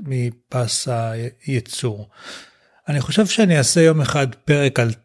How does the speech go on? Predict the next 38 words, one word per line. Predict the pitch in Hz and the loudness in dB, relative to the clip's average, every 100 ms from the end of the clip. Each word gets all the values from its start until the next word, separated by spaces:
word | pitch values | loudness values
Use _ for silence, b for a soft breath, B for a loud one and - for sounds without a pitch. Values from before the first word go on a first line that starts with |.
| - | 0
טסלה | 135 120 123 113 101 - | 2 2 -2 -4 -6 -4
באופן | 123 120 131 | -2 0 -2
כללי, | 113 120 120 143 127 123 - _ _ - | -2 -2 0 2 2 0 -6 _ _ -8
כי | 120 | -2
אנחנו | 117 | -2
הולכים | 135 123 170 | -2 0 0
לשמוע | 135 147 147 | 0 -4 -6
את | 143 | -4
השם | 127 - 131 | -6 -4 -2
הזה | 120 135 | -2 0
הרבה, | 139 165 202 180 135 | -2 2 2 2 0
לא | 143 165 | 0 2
כי | - | 4
אני | 160 | 2
פנבוי | 139 - 190 185 156 | 2 2 4 4 4
או | 135 | 2
משהו, | 131 120 - 135 127 | 2 0 2 2 4
אלא | 127 123 123 | 2 0 0
בגלל | 127 131 127 | 0 0 0
שהם | 117 - 127 202 139 | -4 -4 -4 -4 -4
לוקחים | 120 160 151 | -2 0 -2
תפקיד | 131 - 147 127 | -2 -2 -4 -2
באמת | 123 131 139 | -2 -2 -2
חשוב | - 123 135 123 120 | -2 0 2 2 0
ב-, | 123 120 117 B B B B B - | 0 0 -2 B B B B B 0
במהפכה | 131 123 117 - 131 - 123 123 | 2 4 2 2 -2 0 0 0
שקורית | - 120 - 113 117 123 | -2 -4 -2 0 -2 -2
היום | 120 113 | -2 -4
בעולם | 113 113 117 113 | -4 -4 -4 -4
הרכב. | 113 107 95 104 90 _ _ _ _ _ _ _ _ _ _ _ - | -4 -6 -6 -8 -10 _ _ _ _ _ _ _ _ _ _ _ -6
אז, | 165 156 147 - | 0 0 0 -4
אז | 185 135 | -2 2
למה | 185 208 202 - | 4 4 4 0
המודל | 185 143 160 165 | -2 2 4 4
שלוש | 143 139 135 156 - | 4 4 6 4 2
ספציפית | - 120 170 160 139 - | -2 -2 0 0 -2 -4
הוא | - 139 135 | -2 0 0
הרכב | 127 123 117 123 | -2 -2 0 -2